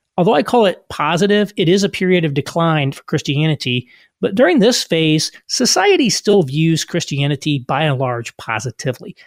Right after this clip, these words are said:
To be known as a good church-going man makes you look like a good, upstanding citizen of society. And if you violate traditional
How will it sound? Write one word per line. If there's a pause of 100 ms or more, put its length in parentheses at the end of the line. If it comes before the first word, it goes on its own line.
(220)
To
be
known
as
a
good
church-going
man (360)
makes
you
look
like
a
good, (180)
upstanding (160)
citizen
of
society. (560)
And
if
you
violate (220)
traditional